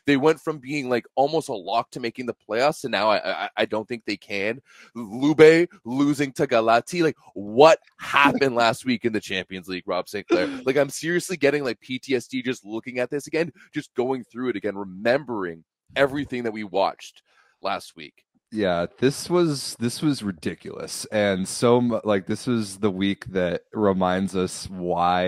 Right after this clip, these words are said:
Speaker 2: and how Champions League can be the best tournament to watch in all of volleyball because of just chaotic garbage like this. Like, remember when we did the preview show with Eric Shoji and we were like, "All right, Lube Chivinanova and Yashemsky Vengil have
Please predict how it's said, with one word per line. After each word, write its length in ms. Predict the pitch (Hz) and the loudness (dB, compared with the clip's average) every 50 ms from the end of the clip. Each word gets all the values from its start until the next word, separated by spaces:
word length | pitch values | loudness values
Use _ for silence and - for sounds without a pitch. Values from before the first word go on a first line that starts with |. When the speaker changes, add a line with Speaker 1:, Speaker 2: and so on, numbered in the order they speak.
| 95 98 | 2 2
Speaker 2:
and 140 | 95 87 85 | 0 0 -2
how 340 | 80 - 95 92 85 85 90 | -6 -4 -4 -2 -2 -2 -4
Champions 600 | 92 - - - 92 90 85 104 92 87 - - | -6 -6 -6 -4 -4 -4 -4 -6 -8 -8 -4 -4
League 160 | 95 95 92 | -4 -4 -4
can 160 | - - 92 | -6 -8 -6
be 140 | - 95 90 | -4 -4 -4
the 100 | 82 90 | -4 -6
best 320 | 82 - 87 85 - - - | -6 -4 -6 -6 -8 -10 -8
tournament 380 | - 87 82 82 82 85 - | -6 -6 -4 -4 -6 -6 -8
to 80 | - 85 | -8 -6
watch 260 | 85 85 90 - - | -6 -4 -4 -4 -6
in 60 | 87 | -8
all 180 | 80 82 85 82 | -6 -4 -4 -4
of 60 | 80 | -4
volleyball 420 | - 78 82 87 87 98 101 104 | -6 -6 -6 -4 0 0 0 0
because 400 | 98 95 - - 104 92 92 85 | 0 -4 -6 -4 -2 -2 -2 -2
of 300 | 92 87 85 87 85 - - - - - - - - _ - | -2 -2 -2 -2 -4 -8 -16 -20 -20 -20 -20 -20 -20 _ -2
just 320 | 120 107 - - - - | -2 -2 -2 -6 -12 -16
chaotic 560 | - - 123 113 101 101 98 98 104 101 - | -6 0 2 4 6 6 6 6 4 2 0
garbage 480 | - 104 90 90 90 92 101 101 - - | 0 2 2 4 4 4 2 2 2 0
like 180 | 95 87 87 - | -2 -2 -2 -2
this. 280 | 90 87 104 107 - - | 0 0 0 0 0 0
Like, 320 | 110 95 95 - - - 165 - _ _ | 0 0 0 -2 -6 -12 -18 -18 _ _
remember 280 | 127 127 123 120 127 147 | 2 4 4 4 4 4
when 160 | 147 143 135 | 4 4 4
we 100 | 131 120 | 4 2
did 180 | 107 113 110 104 | 4 2 2 2
the 80 | 107 | 0
preview 480 | - - - 101 92 95 90 104 113 110 | -4 -2 -2 -2 0 0 0 0 0 0
show 280 | - - - 120 123 123 | 0 2 4 6 6 6
with 140 | 113 95 | 6 4
Eric 240 | 101 98 98 101 95 | 4 4 4 2 2
Shoji 480 | - - 90 85 90 87 107 110 113 120 | 0 -2 -2 -2 -2 -2 -2 0 2 2
and 100 | 110 98 | 2 2
we 120 | 98 98 | 2 2
were 100 | 95 95 | 2 2
like, 260 | 92 92 90 90 - | 2 2 0 0 2
"All 100 | 107 110 | 4 4
right, 260 | 104 95 87 90 87 - - - - _ _ _ _ _ _ _ | 6 6 4 2 0 -2 -6 -14 -16 _ _ _ _ _ _ _
Lube 220 | 95 107 120 123 | 0 2 6 8
Chivinanova 960 | 131 135 131 - 147 135 123 127 120 110 107 107 107 101 95 92 87 92 95 92 | 8 6 6 4 2 2 2 2 2 4 4 4 4 4 4 2 2 2 2 0
and 140 | 98 92 | 0 0
Yashemsky 520 | 98 95 92 - - 107 104 - - 98 87 | -2 -2 -2 -2 -2 -4 -4 -4 -6 -6 -2
Vengil 560 | 90 101 101 101 92 87 92 87 87 87 95 95 | 0 0 0 0 0 0 0 0 0 -2 -4 -2
have 260 | 107 98 95 92 98 | 0 0 0 0 -4